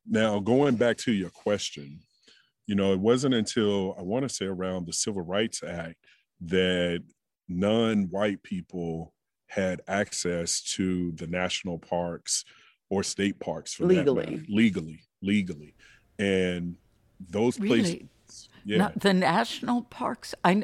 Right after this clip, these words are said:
Speaker 3: I know state parks, but I didn't realize that applied to the national parks.
Speaker 1: Yeah, all
Speaker 2: Yeah,
Speaker 1: the way
Speaker 2: they
Speaker 1: to
Speaker 2: were se-, segregated as well.
Speaker 1: Yeah, all the way
Speaker 3: Oh.
Speaker 1: so all the way up until civil rights. And even after civil rights,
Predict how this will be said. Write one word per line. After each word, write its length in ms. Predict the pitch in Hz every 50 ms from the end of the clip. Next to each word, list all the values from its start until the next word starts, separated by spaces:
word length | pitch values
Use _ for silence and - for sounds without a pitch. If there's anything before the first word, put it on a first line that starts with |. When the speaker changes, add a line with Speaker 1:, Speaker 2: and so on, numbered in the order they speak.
| - -
Speaker 3:
I 120 | 170 180
know 240 | 175 170 165 160 135
state 460 | - - - - - 165 160 - -
parks, 380 | - - - - - - - -
but 200 | - - - 156
I 100 | 160 175
didn't 380 | - 196 202 202 165 151 - -
realize 680 | 190 165 196 - 160 147 151 147 143 139 135 - - - - - - - - - - - - _ _ _ _ -
that 220 | 151 147 139 - - - - -
applied 720 | - 165 131 - - - - - - 139 151 151 143 - -
to 140 | - - 190
the 160 | 170 160 170
national 580 | 196 220 233 214 240 - - - - - 131 110 - _
parks. 640 | - - - - - - - _ _ _ - - _ _ _ -
Speaker 1:
Yeah, 160 | - - 80
all 140 | 92 113 123
Speaker 2:
Yeah, 60 | -
Speaker 1:
the 40 | -
way 60 | 185
Speaker 2:
they 40 | 180
Speaker 1:
to 40 | 180
Speaker 2:
were 100 | 180 185
se-, 180 | 196 - - - - - 208 -
segregated 680 | - - - 190 170 160 165 156 151 147 147 147 139 139
as 160 | 139 - -
well. 420 | 139 135 135 131 135 143 147 - -
Speaker 1:
Yeah, 280 | 90 87 82 78 82 82 -
all 200 | - 101 110 117
the 60 | 113
way 120 | 113 117 98
Speaker 3:
Oh. 200 | - 139 139 - - - -
Speaker 1:
so 320 | - - 107 107 110 - - _
all 160 | - 95 107 113
the 60 | 117
way 160 | 117 120 113
up 160 | 110 98 -
until 280 | 104 98 - - 104 95
civil 320 | - - - 107 92 92 85
rights. 420 | 90 101 90 85 82 - - - - - - _ _ _ -
And 140 | 110 98 107
even 320 | 123 160 156 160 147 131
after 300 | 127 131 135 - - 120
civil 360 | - - - 131 104 101 92
rights, 560 | 85 92 110 131 113 92 87 - - - -